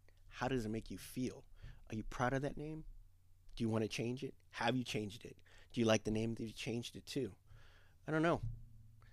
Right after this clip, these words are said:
It's something to think about, something to ask yourself. But until next time, everybody, I just want to say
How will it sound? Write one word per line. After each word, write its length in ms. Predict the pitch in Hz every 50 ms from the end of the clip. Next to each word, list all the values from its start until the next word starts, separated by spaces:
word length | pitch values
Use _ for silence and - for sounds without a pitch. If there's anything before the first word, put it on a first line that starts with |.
| - - - -
It's 120 | 185 180
something 340 | - 190 180 - - 175 165
to 40 | 156
think 180 | - 185 196
about, 300 | - 185 107 98 - - - - - - - - - - -
something 260 | - - - - 170 147
to 60 | 135
ask 200 | 147 165 - -
yourself. 440 | 120 - - 90 80 82 - - - - - - - - - - - - - - - - - - - - - - - - - - - - - - - - - 120 -
But 160 | 127 127 131
until 260 | 147 147 - - -
next 260 | - - - - - -
time, 280 | - 123 110 107 104
everybody, 420 | 104 98 104 101 95 107 113 131 123
I 80 | 123
just 200 | 120 127 - -
want 120 | 131 131 127
to 80 | -
say 140 | - 120 117